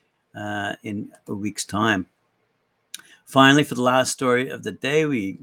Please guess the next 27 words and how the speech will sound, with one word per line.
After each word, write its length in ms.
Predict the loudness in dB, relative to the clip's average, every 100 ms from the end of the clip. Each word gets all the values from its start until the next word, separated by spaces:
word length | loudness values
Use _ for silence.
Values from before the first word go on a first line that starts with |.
| -12
gonna 160 | -10 -10
turn 240 | -4 -4
our 80 | -4
attention 440 | -6 -6 -6 -8 -10
to 80 |
Las 300 | -4 -4 -4
Vegas, 540 | -4 -2 0 -2 -4 -12 _ _ _ _
where 160 | -8 -6
Senicia 500 | -4 -2 -2 -4 -6
Estrada 640 | -6 -4 0 2 0 -2 -6
has 120 | -12
confirmed 580 | -8 -10 -6 -4 -4 -6 -10
her 160 | -4 -4
appearance 640 | -4 -4 -2 -2 -6 -10 _ _ -6
at 160 | -4 -4
the 80 | -6
sixth 360 | -6 -6 -8 -14
annual 500 | -12 -8 -6 -8 -10 -4
Box 340 | -2 -2 -6
Fan 400 | -14 -10 -10 -10 -8
Expo. 460 | -10 -6 -6 -6 -10 -20 _
That 160 | -14 -8
takes 180 | -10 -10
place 380 | -10 -10 -8 -10
on 120 | -10
September 520 | -14 -10 -8 -8 -8
seventeenth. 800 | -6 -6 -6 -6 -2 0 -2